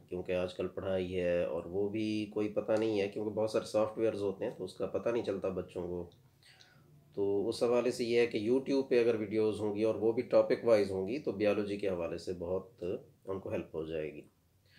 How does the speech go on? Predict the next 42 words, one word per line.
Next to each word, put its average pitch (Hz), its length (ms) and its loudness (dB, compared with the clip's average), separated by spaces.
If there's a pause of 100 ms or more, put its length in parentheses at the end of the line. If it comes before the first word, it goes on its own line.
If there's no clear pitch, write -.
(380)
अच्छा, - 160 0
इसके 147 400 2
साथ 147 280 4
साथ 98 540 0
जब 98 220 0
हम 107 140 0
देखते 107 320 0
हैं 107 260 2
बड़े 110 200 2
लेवल्स, 87 480 -2
जैसे 95 260 -2
बीएस 104 560 0
है, 85 320 -4 (160)
बीएस 107 240 -4
के - 100 -4
भी 123 60 0
मेरे 113 220 0
बहुत 101 240 -2
सारे 98 160 0
स्टूडेंट्स 90 560 -8
हैं, 85 380 -4
वो 90 200 -4
भी, 101 360 -4 (640)
अ, 80 420 -2 (680)
टॉपिक 101 320 -2
वाइज 110 220 2
बायोलॉजी 107 400 2
पढ़ना 104 340 -2
चाहते 98 340 -2
थे, 90 180 -6
तो 85 120 -10
उसके 82 260 -8
लिए 104 140 -2
भी 104 200 -4
एक 104 160 -4
तो 113 80 -6
ये 101 140 -4
फ़ायदा 98 320 -2
होगा 92 280 0
इस 90 160 -8
चैनल 87 260 -6
का। 117 300 -6